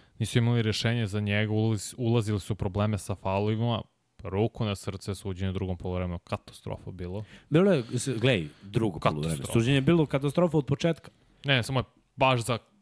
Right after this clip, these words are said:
Speaker 2: Jer je bilo
Speaker 1: u
Speaker 2: mnogo
Speaker 1: korist
Speaker 2: situacija
Speaker 1: s Kanade je bilo odlično, ali protiv Slovenije drugo poluvreme.
Speaker 2: A, brate, u prvom poluvremenu je bilo, al-, al to s-, dobiješ kada mnogo negoduješ.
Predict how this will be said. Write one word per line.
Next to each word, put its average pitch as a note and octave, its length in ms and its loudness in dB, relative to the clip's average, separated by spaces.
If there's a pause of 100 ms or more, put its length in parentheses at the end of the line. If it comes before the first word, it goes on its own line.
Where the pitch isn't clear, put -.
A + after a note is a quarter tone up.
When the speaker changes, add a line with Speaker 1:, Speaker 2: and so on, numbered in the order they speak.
Speaker 2:
Jer C#3 200 4
je C3+ 60 2
bilo E3+ 180 6
Speaker 1:
u - 20 2
Speaker 2:
mnogo D#3 140 4
Speaker 1:
korist D3+ 240 4
Speaker 2:
situacija D#3+ 640 2
Speaker 1:
s C#3 100 -2
Kanade C#3 440 2
je D3 40 2
bilo C#3+ 400 4 (480)
odlično, D3 480 0
ali C3 300 0
protiv A#2+ 420 0
Slovenije G#2 500 2
drugo G2+ 220 -2
poluvreme. F#2+ 680 0 (400)
Speaker 2:
A, G2+ 120 -8
brate, B2+ 260 -2
u G2+ 40 2
prvom C3+ 260 0
poluvremenu A2+ 560 0
je F#2+ 60 -4
bilo, A2 260 -2
al-, G2+ 360 -4
al G2+ 120 -2
to D#3 240 0
s-, - 140 -6 (100)
dobiješ D3 440 2
kada B2 300 -2
mnogo A#2 440 -2
negoduješ. F#2+ 720 -6